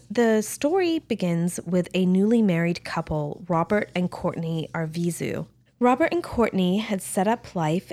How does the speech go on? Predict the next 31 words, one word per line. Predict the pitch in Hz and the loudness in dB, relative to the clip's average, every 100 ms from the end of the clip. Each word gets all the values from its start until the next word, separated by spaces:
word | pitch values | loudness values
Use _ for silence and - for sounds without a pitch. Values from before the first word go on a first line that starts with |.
| - | -2
in | 175 | 0
an | 165 | 0
apartment | 165 - 170 165 - | -2 -6 -4 -4 -2
in | 175 | 0
Newhall. | 165 165 - 156 147 147 - | 2 0 0 -2 0 -2 -4
And, | 165 165 165 170 - | -2 0 0 0 -2
uh, | 170 170 | 0 0
for | 165 214 | 0 0
those | 247 302 320 | 2 2 0
of | 208 | 0
you | 190 | 0
who | 185 190 | 2 0
aren't | 156 175 - | 0 -2 -2
familiar | - 226 156 151 160 | 0 2 2 2 0
with | 165 | -2
the | - | -4
Southern | 156 165 160 180 | -6 -4 -2 -2
California | - 170 165 165 160 151 | -2 -4 -2 -2 -2 -2
geography, | 147 170 202 214 170 - 147 170 - _ _ _ | -4 -2 -2 -2 -4 -4 -6 -6 -10 _ _ _
Newhall | 214 269 330 185 165 170 - | 4 4 4 0 2 2 0
is | 165 | -6
part | - 175 170 | -4 -2 0
of | 175 175 | -2 -2
what | 165 160 - | -2 -2 -4
is | 170 165 | -8 -2
known | 165 160 | -2 0
as | 151 | -2
the | 170 | -6
Santa | - 160 151 | -4 -4 -6
Clarita | - 180 165 147 156 | -8 -4 -4 -4 -6
Valley. | 175 170 156 131 | -4 -2 -4 -6